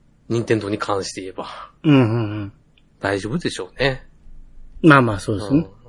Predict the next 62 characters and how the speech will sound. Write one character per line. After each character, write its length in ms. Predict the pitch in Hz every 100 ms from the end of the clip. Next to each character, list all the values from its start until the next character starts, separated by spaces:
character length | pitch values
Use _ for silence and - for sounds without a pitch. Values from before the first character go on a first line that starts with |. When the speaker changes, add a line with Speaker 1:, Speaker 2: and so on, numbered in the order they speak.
| -
Speaker 1:
う 20 | -
ん。 40 |
そ 160 | - 113
う、 20 |
受、 260 | - 139
受 280 | 165 123 135
発 300 | 151 233 -
注 220 | - 285
品 160 | 254 269
だ 80 | 285
っ 40 |
た 100 | 190
ら 40 | 110
別 160 | 101
で 80 | 110
す 100 | -
け 80 | 98
ど 80 | 92
ね。 200 | 151 - - - _ _ -
Speaker 2:
は 220 | 123 117
い。 120 | 101
Speaker 1:
う 560 | 117 101 98 101 139 214
ん。 40 |
た 140 | - 180
だ 40 |
在 220 | 113 120
庫 100 | 127
当 60 | 120
て 100 | 131
が 80 | 120
あ 40 |
っ 20 |
た 100 | -
だ 120 | 98
け 100 | 95
な 80 | 98
ん 40 | 90
で、 60 |
多 140 | - 110
分 100 | 101
問 120 | 107
題 120 | 104
な 80 | 101
い 40 |
と 80 | 101
思 160 | 98 98
い 40 |
ま 160 | 95 -
す。 220 | - -
Speaker 2:
は 320 | - 120 101
い。 140 | 98 - _ _ - - _ -
Speaker 1:
は 180 | 98
い。 120 | 92 - _ _ _ _ - - - _
Speaker 2:
え 1300 | 170 151 143 135 131 127 123 120 120 117 117 117 117 113
ー 20 |
っ 40 |
と、 120 | -
大 120 | 170 190
山 160 | 170
さ 100 | 151
ん 100 | 135
が、 180 | 123 -